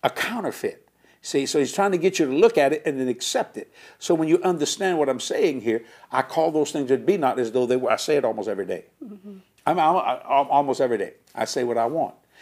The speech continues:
Speaker 1: I don't let time defeat me. That's been a big thing in the body of Christ. Well, man, why, when is God gonna do this? See, I automatically know you, you, you believe in wrong. He's already done it. You just hadn't received it.
Speaker 2: Mm-hmm.
Speaker 1: You see what I'm trying to say? "By his stripes you were healed."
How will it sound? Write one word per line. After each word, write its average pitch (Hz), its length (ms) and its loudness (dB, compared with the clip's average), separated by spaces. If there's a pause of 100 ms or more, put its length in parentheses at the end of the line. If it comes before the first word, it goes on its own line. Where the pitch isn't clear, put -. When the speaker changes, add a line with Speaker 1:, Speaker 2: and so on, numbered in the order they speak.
(220)
Speaker 1:
I 139 160 8
don't 160 320 2
let 170 240 2
time 170 340 -2
defeat 156 380 -2
me. 104 100 -10
That's 170 440 -2
been 147 240 -8
a 123 60 -2
big 196 440 -4
thing 147 420 -6 (260)
in 139 100 -10
the 127 60 0
body 127 280 2
of 110 80 -4
Christ. 95 260 -2
Well, 107 140 -14
man, 247 260 -6
why, 185 180 -16
when 302 200 -4
is 240 100 -6
God 175 300 0
gonna 156 160 -4
do 185 100 6
this? 131 220 2 (340)
See, - 300 -6 (100)
I - 80 0
automatically 185 600 2
know 202 180 4
you, 147 280 0
you, 123 300 -6
you 123 140 -2
believe 120 240 -2
in 107 80 -8
wrong. 107 100 -6
He's 131 160 -6
already 151 300 4
done 170 240 -2
it. 127 80 -10
You 160 100 0
just 156 160 -2
hadn't 139 160 4
received 151 380 2
it. - 160 -10 (100)
Speaker 2:
Mm-hmm. 190 260 -12 (380)
Speaker 1:
You - 80 -6
see - 80 2
what 170 100 4
I'm 156 120 2
trying 156 160 2
to 143 80 0
say? - 300 -2 (720)
"By 175 200 6
his 175 140 4
stripes 185 320 4
you 160 100 4
were 165 220 2
healed." 120 260 0